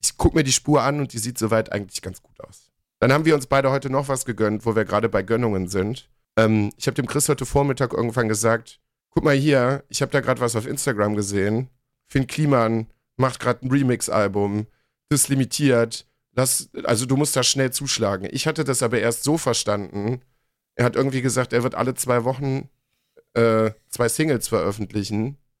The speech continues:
Ähm, hab gedacht, das wird jeweils auf Platte gepresst.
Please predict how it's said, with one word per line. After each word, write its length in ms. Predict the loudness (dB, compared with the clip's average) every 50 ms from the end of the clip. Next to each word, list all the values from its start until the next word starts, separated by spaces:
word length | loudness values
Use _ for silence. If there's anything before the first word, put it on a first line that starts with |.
| _ _ 0
Ähm, 260 | 2 2 2 2 0 -2 -2
hab 140 | -4 -2 0
gedacht, 240 | 0 0 0 0 -2
das 120 | -4 -4
wird 140 | -4 -6 0
jeweils 500 | 2 2 2 4 2 2 0 0 -2 -4
auf 200 | -4 -6 -6 _
Platte 240 | -4 -4 -2 -2 -4
gepresst. 560 | -8 -8 -6 -4 -2 -2 -2 -4 -8 -12 _